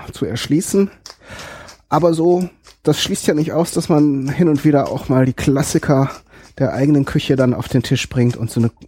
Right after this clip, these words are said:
richtig gut gemachte Kohlroulade ist eigentlich schon auch sehr, sehr geil. Es kommt richtig viel Pfeffer rein, mit den Gewürzen soll man auf jeden Fall nicht geizen.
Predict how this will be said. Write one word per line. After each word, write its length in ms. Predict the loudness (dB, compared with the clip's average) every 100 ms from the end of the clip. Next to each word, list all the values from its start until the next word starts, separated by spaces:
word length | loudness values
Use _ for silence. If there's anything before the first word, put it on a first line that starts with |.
| -2
richtig 420 | 0 2 0 0
gut 220 | -2 0
gemachte 380 | 2 2 0 -4
Kohlroulade 760 | 0 0 2 2 4 2 2 -2 -14 -20 -20 -20 -10 -2
ist 280 | -2 -4 -16 -4
eigentlich 380 | -2 0 -4 -4
schon 340 | -2 -2 -4 -12 -20 -20 -20 _
auch 280 | -6 -4 -6
sehr, 260 | 0 2
sehr 200 | 2 0
geil. 380 | 0 -4 -4 -6 -12 -20 -20 -20 -18 -14
Es 80 | -2
kommt 240 | -2 0
richtig 300 | 0 -2 -2
viel 160 | 0 0
Pfeffer 380 | 0 0 0
rein, 280 | 2 2 2
mit 140 | 2 0
den 100 | 0
Gewürzen 560 | 0 -2 0 -2 -2 -4 _ -20 -20 _
soll 260 | -2 2 4
man 220 | 2 0
auf 200 | -4 -4
jeden 220 | 0 0
Fall 180 | 0 0
nicht 160 | 0 2
geizen. 580 | 2 0 0 -2 -2